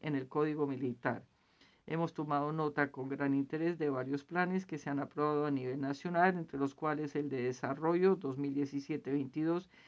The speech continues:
y el plan de crisis y de reactivación dos mil veinte dos mil treinta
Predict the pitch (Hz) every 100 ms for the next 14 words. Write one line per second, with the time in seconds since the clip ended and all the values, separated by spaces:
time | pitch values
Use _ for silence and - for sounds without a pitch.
0 | - _ 165 156 - 160 170 165 147 151
1 | 143 175 170 180 180 - 160 147 151 143
2 | 135 _ _ _ _ _ _ 143 139 139
3 | 135 147 143 135 - 180 170 151 151 156
4 | 151 156 143 147 147 156 - 165 156 -
5 | 180